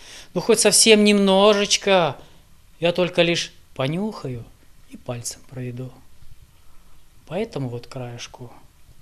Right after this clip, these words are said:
облизывай ложечку, вот эту вот тарелочку,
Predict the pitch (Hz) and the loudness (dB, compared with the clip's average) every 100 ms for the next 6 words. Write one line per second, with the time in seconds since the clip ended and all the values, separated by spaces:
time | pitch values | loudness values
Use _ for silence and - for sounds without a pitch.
0 | - - 143 156 147 135 135 143 135 120 | -20 -14 -12 -10 -10 -10 -10 -10 -12 -12
1 | - - 131 123 - - - _ - _ | -16 -16 -18 -20 -20 -20 -20 _ -20 _
2 | _ - 143 156 196 - 127 127 143 139 | _ -18 -14 -12 -12 -10 -12 -12 -10 -8
3 | 123 123 - - | -10 -12 -14 -16